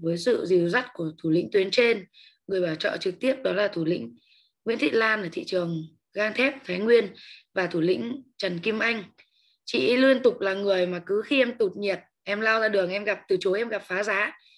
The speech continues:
em tụt nhiệt thì các chị lại gọi điện. Có những lúc mà em không gọi điện thì các chị đến tận nhà luôn ạ. Mà chị em cách nhau năm mươi cây. Và em cảm giác là môi trường này thân thiện như vậy. Thì em tiếp tục lan tỏa sản phẩm và đến tháng thứ hai thì em sáu mươi sáu lon và lên giám đốc.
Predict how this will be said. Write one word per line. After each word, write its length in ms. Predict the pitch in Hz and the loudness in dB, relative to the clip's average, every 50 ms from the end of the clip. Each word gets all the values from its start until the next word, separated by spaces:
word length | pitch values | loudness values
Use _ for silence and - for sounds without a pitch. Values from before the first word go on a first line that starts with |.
| _ _ _ | _ _ _
em 120 | - 226 - | -10 -6 -4
tụt 160 | - 208 170 | -4 -2 0
nhiệt 180 | 208 196 175 165 | 0 -2 -2 -2
thì 80 | 196 | -2
các 180 | 170 - 214 - | -4 -2 -4 -4
chị 180 | - 240 - - | -4 -4 -4 -4
lại 180 | 226 - - | -4 -4 -4
gọi 180 | - 208 - - | -4 -4 -4 0
điện. 200 | 208 233 - - - - _ _ _ - - - - | 0 0 0 -2 -4 -12 _ _ _ -20 -20 -20 -8
Có 120 | - - 196 | -4 -2 -2
những 180 | 220 240 - | 0 2 2
lúc 120 | 294 320 277 | 2 4 4
mà 80 | 254 | 4
em 100 | 220 226 | 2 2
không 140 | 226 - 269 | 4 4 4
gọi 140 | 247 226 202 | 4 4 4
điện 240 | 214 240 - - 202 | 2 2 2 2 0
thì 80 | 196 185 | -4 -4
các 160 | - 220 220 - | -2 -4 -4 -4
chị 320 | - 254 - - 202 - - | -6 -6 -4 -4 -4 -2 0
đến 180 | 202 190 220 | -2 0 0
tận 200 | 220 - 254 214 | -2 -4 -2 -2
nhà 220 | 214 196 190 175 180 | -2 -2 0 2 2
luôn 220 | 190 208 208 196 | 4 4 2 2
ạ. 80 | - - _ _ _ _ _ _ _ _ _ | -2 -6 _ _ _ _ _ _ _ _ _
Mà 140 | - 190 190 | -10 -8 -8
chị 160 | 180 - 226 | -6 -4 -2
em 180 | 196 233 226 220 | -2 -2 -2 0
cách 160 | 240 277 285 | 0 0 2
nhau 160 | 254 233 220 | 2 0 0
năm 160 | 220 220 220 | 0 -2 -2
mươi 80 | 220 220 | -4 -4
cây. 360 | - - 226 226 214 175 - _ _ _ _ _ _ _ _ _ _ _ _ _ _ _ | -2 0 2 2 2 0 -2 _ _ _ _ _ _ _ _ _ _ _ _ _ _ _
Và 120 | - 226 214 | -2 0 0
em 160 | 220 254 247 | 0 0 -2
cảm 200 | 247 214 180 175 | -2 -4 -4 -2
giác 240 | 196 247 277 302 269 | 0 0 2 2 2
là 200 | 247 208 214 240 240 | 0 -2 -4 -6 -6
môi 160 | 226 240 247 | -6 -6 -4
trường 220 | - 233 202 190 190 | -2 -2 -4 -2 -4
này 100 | 180 180 180 | -8 -8 -6
thân 140 | - 262 233 | -4 -4 -2
thiện 240 | - 262 262 - 208 | 0 0 -2 -2 -4
như 80 | 208 196 | -8 -8
vậy. 180 | 214 208 - - - _ _ _ _ _ _ _ _ | -6 -8 -8 -10 -14 _ _ _ _ _ _ _ _
Thì 200 | - 196 196 190 | -2 0 2 2
em 140 | 196 214 214 | 2 2 2
tiếp 120 | 269 294 285 | 0 0 2
tục 140 | 262 226 180 | 2 0 2
lan 160 | 202 208 226 220 | 0 -2 -2 -2
tỏa 140 | 214 175 160 | -4 -6 -6
sản 160 | - - 175 | -6 -8 -8
phẩm 260 | 165 - 175 151 143 | -6 -4 -6 -4 -2
và 100 | 156 165 | -2 0
đến 200 | 170 170 175 170 - | 2 2 2 2 0
tháng 260 | 214 185 185 208 269 - - - - _ _ _ _ _ _ _ _ - | -2 -4 -4 -4 -8 -10 -14 -20 -20 _ _ _ _ _ _ _ _ 0
thứ 100 | 196 196 | 2 2
hai 340 | 208 240 262 254 240 226 220 | 4 4 4 4 4 2 2
thì 160 | 190 190 180 | 4 4 4
em 260 | 180 196 208 208 202 | 4 4 2 0 -4
sáu 200 | - - 185 185 | -6 -6 -4 -2
mươi 100 | 202 240 | -2 -2
sáu 220 | 233 - 185 190 202 | -4 -4 -2 0 0
lon 220 | 226 226 220 208 | 0 0 0 -2
và 60 | 185 | -2
lên 180 | 170 175 202 202 | -2 -2 -2 -2
giám 160 | 190 175 202 | -4 -4 -2
đốc. 120 | 240 269 | -2 -4